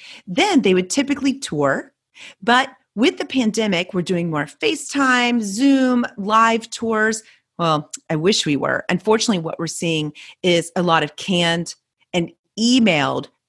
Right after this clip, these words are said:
video pre-recorded tours. So we're gonna get to that. Then we have this follow-up component, right? And what we're finding here at Build is that follow-up basically isn't happening.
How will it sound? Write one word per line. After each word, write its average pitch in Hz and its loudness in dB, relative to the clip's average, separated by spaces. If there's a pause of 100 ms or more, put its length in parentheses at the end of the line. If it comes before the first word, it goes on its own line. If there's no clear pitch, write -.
(120)
video 180 2
pre-recorded 220 0
tours. - -8 (100)
So - -6
we're 185 0
gonna 170 0
get 156 0
to 147 -4
that. 92 -2 (1080)
Then 269 2 (840)
we 262 2
have 240 0
this - -4 (160)
follow-up 185 4
component, 147 -6
right? 180 -2 (340)
And 233 2 (120)
what 226 0
we're 453 -4
finding 214 0
here 170 -2
at - -10
Build 165 0 (360)
is 262 2
that 247 -2 (100)
follow-up 302 0 (320)
basically 214 0
isn't 190 4
happening. - -2